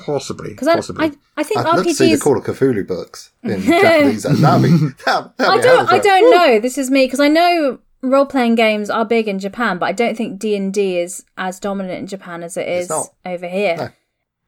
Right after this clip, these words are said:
Speaker 3: Call of
Speaker 1: No, Call
Speaker 3: Cthulhu
Speaker 1: of
Speaker 3: is the
Speaker 1: Cthulhu is,
Speaker 3: biggest
Speaker 1: yeah,
Speaker 3: one.
Speaker 1: yeah.
Speaker 3: Yeah, it's the
Speaker 2: Yeah,
Speaker 3: big
Speaker 2: yeah.
Speaker 3: one. It's the thing that we keep coming back to, saying, "Well, we don't know what's happening, but it's awesome."
Speaker 1: Hmm.
Speaker 3: Yeah.
Speaker 1: Yeah. So this, uh, iconic Japanese-themed party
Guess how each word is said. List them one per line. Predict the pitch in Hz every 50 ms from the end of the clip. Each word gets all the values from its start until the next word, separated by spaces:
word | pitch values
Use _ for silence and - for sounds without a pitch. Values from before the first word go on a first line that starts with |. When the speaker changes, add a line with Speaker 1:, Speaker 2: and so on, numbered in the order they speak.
| _ _ -
Speaker 3:
Call | - 147 147 127
of | 139 110 -
Speaker 1:
No, | 143
Call | 135 123
Speaker 3:
Cthulhu | 107
Speaker 1:
of | 101
Speaker 3:
is | 101 90
the | 117
Speaker 1:
Cthulhu | 117 113 101
is, | 95
Speaker 3:
biggest | 90 92 110 104
Speaker 1:
yeah, | 110
Speaker 3:
one. | 107 104
Speaker 1:
yeah. | 104 101 98
Speaker 3:
Yeah, | -
it's | 123 -
the | 233
Speaker 2:
Yeah, | 214 202
Speaker 3:
big | 196 196 190 180 - -
Speaker 2:
yeah. | -
Speaker 3:
one. | - - _
It's | - 135 135 -
the | 151 135
thing | - 160 143 127
that | 110
we | - -
keep | - 131 127 -
coming | - 123 120 117
back | 139 - -
to, | - -
saying, | - 95 90 87 87
"Well, | 107 117 117 113 101 92 _ _ -
we | 123
don't | 113 123 131 -
know | 139 123
what's | 123 131
happening, | - 120 - 139 143 151 143
but | 123 - 80
it's | - -
awesome." | - 95 90 - - 90 - _ _ _ _ _ _ _ _ -
Speaker 1:
Hmm. | 117 123 117 110 104 98
Speaker 3:
Yeah. | 92 101 92 - _ _ _ _ - - - _ _ _ _ _ _
Speaker 1:
Yeah. | 165 151 123 113 107 107 - _ _ _ _
So | - - 160
this, | 214 220 -
uh, | - 160 151 143 139 139 -
iconic | 143 139 - - 190 180 160 131 117 - - _ _ _ _ _ _ _ - - 120
Japanese-themed | - 123 117 - 127 127 123 113 - - 117 110 104 -
party | - - 131 120 110 - 120 107 120